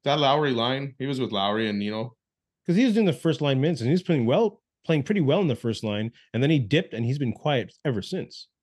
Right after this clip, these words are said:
Speaker 1: Yeah, yeah. I mean, that, that line is still playing well as a unit, but yeah, Appleton, goal-wise, has not, uh,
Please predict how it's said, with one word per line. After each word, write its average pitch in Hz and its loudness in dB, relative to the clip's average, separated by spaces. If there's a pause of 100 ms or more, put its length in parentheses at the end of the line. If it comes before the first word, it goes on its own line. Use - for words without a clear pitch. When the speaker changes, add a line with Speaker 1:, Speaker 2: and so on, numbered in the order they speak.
(180)
Speaker 1:
Yeah, 101 0
yeah. 107 -2
I 104 -2
mean, 113 -2
that, 117 -2
that 120 0
line 123 0
is 117 -2
still 117 -4
playing 117 -4
well 127 0
as 104 -4
a 101 -8
unit, 123 -4
but 90 -8 (600)
yeah, 95 -4
Appleton, 98 -8 (260)
goal-wise, 101 -2
has 90 -12
not, 87 -12
uh, 87 -12